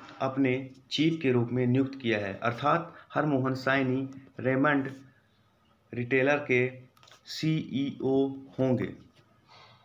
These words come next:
Raymond की स्थापना उन्नीस सौ पच्चीस में की गई थी। इसका headquarter मुंबई में स्थित है। Next हम बात करते हैं,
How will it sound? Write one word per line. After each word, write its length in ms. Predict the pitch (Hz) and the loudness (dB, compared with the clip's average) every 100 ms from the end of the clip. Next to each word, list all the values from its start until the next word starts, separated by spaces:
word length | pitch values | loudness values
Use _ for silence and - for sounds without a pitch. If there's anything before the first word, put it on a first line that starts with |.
| _ - - - | _ -8 -8 -6
Raymond 380 | 110 120 131 139 | 0 4 4 4
की 120 | 139 | 2
स्थापना 680 | 127 - 123 127 139 160 - - | -2 0 0 0 -2 -4 -10 -6
उन्नीस 320 | 123 127 127 | -2 0 0
सौ 60 | 127 | -2
पच्चीस 420 | 131 127 135 131 | -2 -2 -4 -2
में 120 | 120 | -2
की 140 | 117 | 0
गई 160 | 107 107 | 0 0
थी। 240 | 101 98 - - - - | -4 -10 -14 -20 -20 -12
इसका 280 | 113 - 143 | -10 -2 0
headquarter 580 | 131 127 127 120 135 131 | 2 2 0 2 0 -2
मुंबई 320 | 120 123 123 | -2 2 4
में 200 | 120 113 | 4 0
स्थित 300 | 110 110 - | -2 -10 -10
है। 180 | - - _ - _ _ _ _ _ _ _ _ _ _ - _ _ _ _ _ _ _ _ _ _ _ _ _ _ _ _ _ _ _ _ _ _ _ _ _ - - | -12 -14 _ -20 _ _ _ _ _ _ _ _ _ _ -20 _ _ _ _ _ _ _ _ _ _ _ _ _ _ _ _ _ _ _ _ _ _ _ _ _ -20 -10
Next 320 | 113 170 185 170 | -2 0 2 2
हम 120 | 147 | 4
बात 200 | 135 131 | 2 0
करते 260 | 123 123 | -4 -2
हैं, 360 | 117 117 117 117 | -4 -4 -8 -12